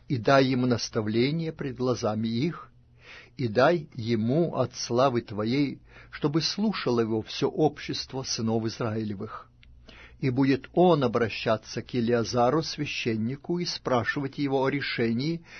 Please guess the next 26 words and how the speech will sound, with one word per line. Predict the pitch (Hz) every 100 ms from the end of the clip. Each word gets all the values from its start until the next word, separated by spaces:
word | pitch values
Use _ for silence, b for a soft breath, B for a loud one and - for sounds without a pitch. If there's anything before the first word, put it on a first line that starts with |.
| B -
посредством | 120 - 127 127 - 135 139
Урима | 139 151 160 113 117 123
пред | 135 135 127
Господом. | 147 - - 107 82 82 - _ b b b b b
И | 127
по | - 123
его | 117 107 107
слову | - 147 160 110 95 90 B B B B B
должны | 123 131 123 147 123
выходить... | 120 - 120 92 117 156 - - - - - - -
и | 117
по | -
его | 117 110 107 180
слову | - 196 175 123 110
должны | 117 110 139 131
входить | - 127 127 107 117 147 - - -
он | 135 131 139 160 -
и | 139 113
все | - - 180
сыны | - - 135 143 135
Израилевы | 113 123 131 131 123
с | 123 -
ним, | 131 135 131 b b -
и |
всё | 113 - 131 -
общество». | 123 107 - - - - - 78